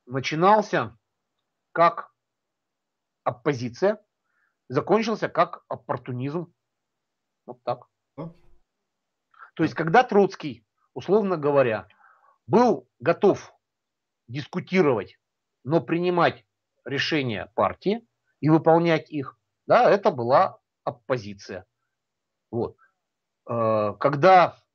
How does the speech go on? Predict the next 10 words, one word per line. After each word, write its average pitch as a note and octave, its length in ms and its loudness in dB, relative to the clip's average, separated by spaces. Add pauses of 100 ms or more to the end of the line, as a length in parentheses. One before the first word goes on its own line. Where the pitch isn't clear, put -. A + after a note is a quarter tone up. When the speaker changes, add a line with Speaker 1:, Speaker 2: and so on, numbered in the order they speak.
(140)
Speaker 1:
Троцкий D3 800 -8
заявил C#3+ 500 -2
о B2+ 60 2
том, C3+ 240 -6
что A#2+ 640 -2 (1120)
нам B2+ 240 0
плевать C3+ 380 4
на B2 80 -4
решение A#2+ 420 -6
партии, A#2 500 -2